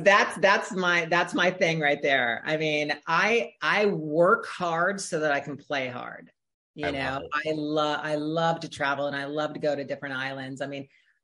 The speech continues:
Speaker 1: I, w-, my next, the next adventure, I've been to Bora Bora and Tahiti, which were just <sighs> unbelievable. The next one, I wanna go to Fiji.
Speaker 2: Ooh.
Speaker 1: Um, but yeah, that's, that's what I do in, in my pastime is I play golf, I keep busy, I got my animals,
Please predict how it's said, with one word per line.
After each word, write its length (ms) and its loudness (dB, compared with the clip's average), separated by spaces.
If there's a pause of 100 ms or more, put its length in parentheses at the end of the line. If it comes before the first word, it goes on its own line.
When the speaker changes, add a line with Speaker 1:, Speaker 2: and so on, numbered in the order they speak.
(140)
Speaker 1:
I, 220 2
w-, 300 -2
my 180 -4
next, 380 -2
the 420 -10
next 360 -2
adventure, 320 0
I've 120 0
been 140 2
to 60 2
Bora 280 2
Bora 300 2
and 120 -2
Tahiti, 400 -4
which 260 -6
were 120 -4
just 240 -4 (200)
<sighs> 640 -14
unbelievable. 600 -6 (460)
The 120 0
next 280 0
one, 100 0
I 60 -2
wanna 160 -2
go 80 2
to 80 0
Fiji. 560 -8 (560)
Speaker 2:
Ooh. 240 -10
Speaker 1:
Um, 840 -6
but 120 -2
yeah, 180 4
that's, 300 0
that's 360 0
what 80 2
I 100 2
do 440 0
in, 560 -8
in 180 -6
my 200 -2
pastime 520 -6
is 260 -8
I 140 -4
play 220 -6
golf, 400 0
I 60 -6
keep 220 -12
busy, 460 -4
I 80 -10
got 140 -8
my 100 -12
animals, 800 -4